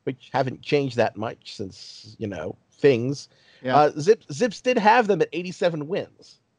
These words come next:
Speaker 2: That's, that's the most optimistic I've seen. And what I generally use is, uh, you know, all the casino lines. What are the, what are the, what do they say out in the desert for my wins? 'Cause they tend to be on it a-, every year, year after year. And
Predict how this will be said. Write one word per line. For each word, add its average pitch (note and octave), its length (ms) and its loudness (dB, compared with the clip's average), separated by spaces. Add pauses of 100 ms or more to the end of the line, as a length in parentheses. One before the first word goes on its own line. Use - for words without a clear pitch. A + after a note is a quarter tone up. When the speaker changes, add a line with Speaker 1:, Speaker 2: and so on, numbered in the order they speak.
(140)
Speaker 2:
That's, C3+ 180 -6
that's D3 320 0
the D#3+ 60 -4
most E3 200 4
optimistic D3 540 -2
I've C3 180 0
seen. B2+ 380 -2
And C3 340 -8
what D3+ 120 2
I E3+ 100 4
generally D#3+ 420 -2
use C#3 360 -2
is, A#2+ 360 -6 (120)
uh, A#2 400 -2 (320)
you C#3+ 80 -6
know, B2 80 2
all C3 80 2
the B2+ 80 -6
casino C3+ 400 -4
lines. C#3 340 0
What B2+ 100 -2
are A#2+ 40 -2
the, A2 180 -12
what C3 160 -6
are A#2+ 40 -4
the, A2 220 -2 (300)
what C3 140 -4
do B2 40 -2
they B2+ 80 0
say C3 200 2
out B2+ 80 4
in B2 80 -2
the A#2+ 40 -4
desert A#2+ 440 -2
for B2 160 -4
my A#2 240 0 (360)
wins? B2+ 680 -2
'Cause A#2 120 -8
they B2 200 0
tend C3 220 0
to A#2+ 40 -2
be A2+ 360 -4 (560)
on B2+ 260 4
it C3 160 0 (160)
a-, B2+ 60 0 (100)
every C#3 280 0
year, B2+ 280 -2
year B2+ 220 0
after B2 160 -6
year. B2 240 -2
And A#2 260 -4